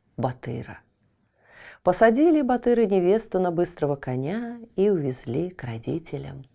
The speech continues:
Камыра. Тридцать дней пировали. Сорок дней свадьбу справляли.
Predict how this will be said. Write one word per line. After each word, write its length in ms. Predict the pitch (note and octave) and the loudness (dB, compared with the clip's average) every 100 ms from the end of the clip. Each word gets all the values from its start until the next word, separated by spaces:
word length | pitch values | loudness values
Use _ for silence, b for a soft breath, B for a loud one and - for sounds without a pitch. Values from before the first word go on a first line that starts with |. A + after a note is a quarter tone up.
| _ | _
Камыра. 600 | B2 A#2+ A#2 - - - _ _ _ _ _ _ _ _ _ _ _ - - | -10 -8 -12 -14 -18 -20 _ _ _ _ _ _ _ _ _ _ _ -20 -10
Тридцать 580 | - E3 F#3+ - - D#3+ | -2 0 0 -2 -4 -2
дней 300 | D#3 D#3+ F#3+ | 0 0 -2
пировали. 720 | F#3+ C3 B2 A#2 - - - - - B B B B B | -4 -4 -4 -4 -6 -10 -14 -18 -18 B B B B B
Сорок 520 | - - G#3+ A3+ G#3 | -2 4 6 6 4
дней 520 | D#3+ E3 E3+ G3 A3+ | 4 4 6 6 4
свадьбу 560 | A3+ D#3 E3 G#3 F#3+ E3 | 0 2 4 4 4 -2
справляли. 800 | - - C3+ C3 B2 A#2+ B2 | -2 -4 -2 -2 -4 -4 -8